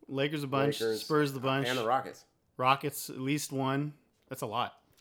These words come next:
Speaker 2: Robert Horry
Speaker 1: I think he's like
Speaker 2: never
Speaker 1: eleven.
Speaker 2: missed the playoffs.
Speaker 1: I mean, talk about goats.
Speaker 2: Never missed the
Speaker 1: <laughs>
Speaker 2: playoffs.
Speaker 1: Is Robert Horry the greatest of all time?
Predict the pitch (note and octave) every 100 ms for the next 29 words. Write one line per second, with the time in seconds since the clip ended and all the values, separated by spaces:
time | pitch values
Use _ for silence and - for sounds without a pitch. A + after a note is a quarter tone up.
0 | _ A2+ C3 C#3+ C3 C#3 A#2+ A2+ C3+ D3+
1 | E3+ D#3+ F#2 - G2+ A2+ A2+ - G2 G2
2 | A#1+ - - _ _ _ _ _ _ _
3 | _ - C3 A#2 D3 C#3+ G#2+ C3 B2+ -
4 | - _ _ _ - G#2 B2 B2+ C3 B2
5 | C#3+ G2+ F#2+ - - - - - D3+ -
6 | C#3+ C3+ B2 B2 A#2+ - - - B2 A#2+
7 | A2+ - G2+ G2+ - G#2+ A2+